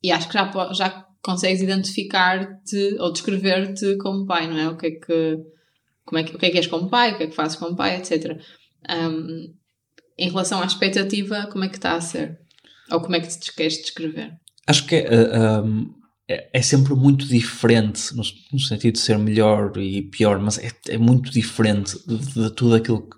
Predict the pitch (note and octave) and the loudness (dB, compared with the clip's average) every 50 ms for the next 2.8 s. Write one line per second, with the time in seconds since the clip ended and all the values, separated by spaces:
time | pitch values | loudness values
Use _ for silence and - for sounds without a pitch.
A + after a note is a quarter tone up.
0 | _ - - - - - A#2+ G#2+ G#2 G2+ - - - - G#2+ - - B2 G#2+ A2 | _ -12 -12 -10 0 2 4 4 4 2 -2 -6 -8 -8 -8 -4 -2 -2 0 2
1 | A2 - G#2+ G#2 - - - - A#2+ C3+ - - - - - - - - - _ | 2 2 2 0 0 0 0 0 -2 -4 -6 -10 -16 -18 -20 -20 -20 -20 -20 _
2 | _ _ - A#2+ A#2 A2+ A2 A2 A2 A2 A2 A2+ A#2 A#2 A#2+ - | _ _ 2 6 6 6 6 6 4 2 2 4 2 2 2 -2